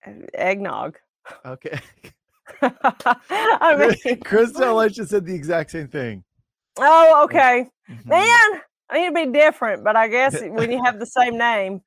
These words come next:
Speaker 2: Yeah, it's just, you know, apparently it's
Speaker 1: Yeah.
Speaker 2: a, a thing.
Speaker 1: It's not,
Speaker 2: Yeah.
Speaker 1: it's not Christmas without my tacky sweater, I'll tell you
Speaker 2: Yeah,
Speaker 1: that.
Speaker 2: there we go.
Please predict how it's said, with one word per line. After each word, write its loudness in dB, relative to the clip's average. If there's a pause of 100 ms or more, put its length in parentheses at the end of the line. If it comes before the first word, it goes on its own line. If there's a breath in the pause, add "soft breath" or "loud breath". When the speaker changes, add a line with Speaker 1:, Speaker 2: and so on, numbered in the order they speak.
(420)
Speaker 2:
Yeah, -10
it's -18
just, -20
you -16
know, -16 (320)
apparently -12
it's -8
Speaker 1:
Yeah. -2
Speaker 2:
a, -6 (180)
a -16
thing. -12
Speaker 1:
It's -10
not, 2
Speaker 2:
Yeah. -4
Speaker 1:
it's -4
not 2
Christmas -2
without 2
my 0
tacky -2
sweater, -4
I'll 2
tell -2
you -8
Speaker 2:
Yeah, - (220)
Speaker 1:
that. -2
Speaker 2:
there -10
we -14
go. -10